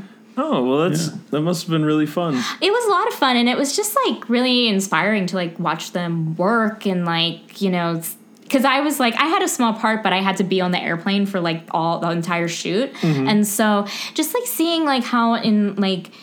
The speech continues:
Speaker 3: how, like, involved they are and how the scene's going and, like, just, like, the, the acting. It was just, it was cool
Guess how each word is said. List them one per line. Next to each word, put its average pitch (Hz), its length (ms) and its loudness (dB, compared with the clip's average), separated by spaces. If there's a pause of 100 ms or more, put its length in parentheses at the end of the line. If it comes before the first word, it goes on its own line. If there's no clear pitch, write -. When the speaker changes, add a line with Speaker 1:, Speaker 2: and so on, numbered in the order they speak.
(440)
Speaker 3:
how, 196 420 0
like, 175 400 -2 (220)
involved 196 520 0
they 262 160 0
are 262 180 2
and 240 100 2
how 180 120 2
the 170 80 -2
scene's 247 360 0
going 226 480 2
and, 180 120 0
like, 165 200 -2
just, 165 280 -6
like, 165 460 -4
the, 165 260 -4
the 170 140 -2
acting. 190 540 2
It 226 100 2
was 254 160 0
just, 339 240 -4
it 269 60 0
was 269 120 -2
cool 185 500 -2